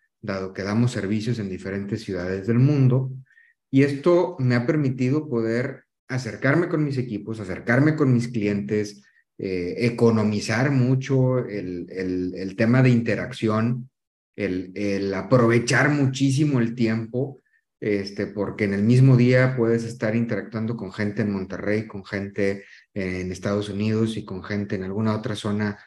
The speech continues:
de, de, del país. Eh,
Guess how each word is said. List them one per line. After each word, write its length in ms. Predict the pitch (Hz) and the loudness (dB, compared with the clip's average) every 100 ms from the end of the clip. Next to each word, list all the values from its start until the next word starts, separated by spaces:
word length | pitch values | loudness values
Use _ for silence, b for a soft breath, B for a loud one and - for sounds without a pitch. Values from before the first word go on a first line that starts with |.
| B B _ | B B _
de, 520 | 104 95 92 92 95 104 | -6 -2 0 0 -2 -4
de, 260 | 104 101 | -4 -4
del 260 | 127 120 117 | 2 2 4
país. 560 | 147 175 185 - - _ _ _ _ _ _ _ _ _ - | 4 4 0 -6 -16 _ _ _ _ _ _ _ _ _ 0
Eh, 720 | 143 139 135 135 131 131 | 4 6 6 6 6 6